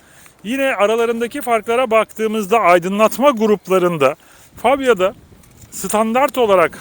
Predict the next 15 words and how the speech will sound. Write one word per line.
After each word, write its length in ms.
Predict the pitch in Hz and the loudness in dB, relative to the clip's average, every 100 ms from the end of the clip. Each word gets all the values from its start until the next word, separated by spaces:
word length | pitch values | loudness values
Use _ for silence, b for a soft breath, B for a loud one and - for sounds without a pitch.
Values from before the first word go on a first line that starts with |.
| - | -20
sis 300 | - - 285 | -8 -6 -4
farı 340 | - 165 131 101 101 | 0 0 0 -4 -6
gelirken 540 | 127 139 131 - 214 254 B B B | -4 -2 -4 -4 -4 -4 B B B
Polo'da 380 | 269 220 143 139 | -4 -2 -2 -6
bunu 260 | 151 214 269 - - - | -4 -6 -8 -14 -20 0
göremiyoruz. 680 | 214 220 202 131 110 202 - - - - B B B | 2 4 2 -2 -6 -8 -12 -20 -20 -20 B B B
Her 180 | 247 | 2
iki 320 | 285 240 - 202 | 2 0 0 4
araç 400 | 240 254 - - | 4 4 2 -2
da 160 | 254 - | -2 0
alüminyum 520 | 214 226 254 269 226 | 0 0 -4 -4 -2
alışımlı 600 | 170 190 - 190 185 262 - | 0 0 0 -4 0 -2 -2
on 320 | - 220 240 202 | -2 0 2 2
beş 240 | 180 - - | 0 -2 -6
inç 320 | 240 247 | -4 -4